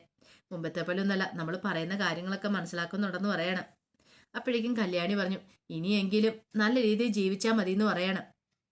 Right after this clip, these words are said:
ആ സമയം ശാരി ചോദിച്ചു, "അല്ല, അവൻ എന്ത്, മനോഹർ, അവനെക്കുറിച്ചുള്ള വല്ല വിവരം അറിയാവുന്ന?" ചോദിക്കുക. "ഹും, അവൻ്റെ കാര്യത്തിൽ ഒരു തീരുമാനമായതാ, അവനെ ഐ സി യു നിന്ന് വാർഡിലേക്ക് മാറ്റിയിട്ടുണ്ടെന്ന്" പറയാണ്. "ഏ, വാർഡിലേക്ക് മാറ്റിയോ?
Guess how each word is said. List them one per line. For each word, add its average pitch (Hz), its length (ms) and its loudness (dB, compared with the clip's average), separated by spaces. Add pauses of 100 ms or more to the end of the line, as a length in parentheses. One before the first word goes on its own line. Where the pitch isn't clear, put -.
(200)
ആ 151 120 -12
സമയം 175 320 -6 (640)
ശാരി 196 240 -2
ചോദിച്ചു, 214 240 0
"അല്ല, 185 160 -2 (360)
അവൻ 170 240 -2
എന്ത്, 214 220 4
മനോഹർ, 175 460 0 (280)
അവനെക്കുറിച്ചുള്ള 302 600 2
വല്ല 214 260 2
വിവരം 220 340 4
അറിയാവുന്ന?" 196 400 2
ചോദിക്കുക. 196 340 2 (320)
"ഹും, 196 160 -2 (600)
അവൻ്റെ 156 340 -4
കാര്യത്തിൽ 190 320 2
ഒരു 233 80 2
തീരുമാനമായതാ, 208 720 2 (220)
അവനെ 285 280 2 (480)
ഐ 285 180 2
സി 302 120 -2
യു 311 60 4
നിന്ന് 277 160 4
വാർഡിലേക്ക് 214 540 2
മാറ്റിയിട്ടുണ്ടെന്ന്" 220 640 2
പറയാണ്. 196 340 0 (580)
"ഏ, 185 60 -12 (380)
വാർഡിലേക്ക് 202 560 0
മാറ്റിയോ? 208 420 2